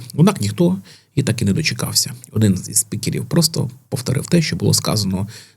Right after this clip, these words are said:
за кілька днів до того при первинному анонсі, без жодних додаткових деталей. Тож поки що маємо таку досить поверхневу ситуацію. Ну а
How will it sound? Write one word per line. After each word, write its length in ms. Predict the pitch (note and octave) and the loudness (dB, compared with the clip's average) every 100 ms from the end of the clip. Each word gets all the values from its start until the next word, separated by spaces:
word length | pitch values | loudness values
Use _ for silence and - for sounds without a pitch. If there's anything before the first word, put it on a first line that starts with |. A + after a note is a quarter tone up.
| - | -10
за 80 | - | 0
кілька 240 | D3+ F#2+ | 0 2
днів 240 | G2 G2 | 0 0
до 100 | G2 | 0
того 400 | A#2+ - F2+ G#2+ G#2+ _ _ _ _ | 0 -2 -2 -8 -14 _ _ _ _
при 180 | C#3+ D#3+ | 2 2
первинному 540 | - F#2+ G2+ G2+ F#2+ | 2 2 4 4 2
анонсі, 400 | F#2+ F#2+ - - | 0 -2 -2 -4
без 200 | - A#2+ | 0 2
жодних 380 | - C3+ A#2+ A#2+ | 2 0 0 0
додаткових 520 | - - - F#2 - - | -2 -4 -4 -2 -4 -8
деталей. 380 | - - - - - | -6 -6 -8 -6 0
Тож 140 | D#3 | 0
поки 240 | - B2 | 2 0
що 160 | A#2+ F#2+ | 2 2
маємо 280 | G2+ G#2+ G2 | 2 2 0
таку 280 | G2 B2 C3 | -2 0 2
досить 400 | G2+ F#2 E2+ - | 2 2 -4 -4
поверхневу 540 | E2+ G2+ F2+ F2+ D#2+ - | -2 0 0 0 -2 -4
ситуацію. 560 | - G2 - - - - | -4 -2 -4 -4 -6 4
Ну 120 | F#3 | 4
а 200 | E3 C3+ | 4 2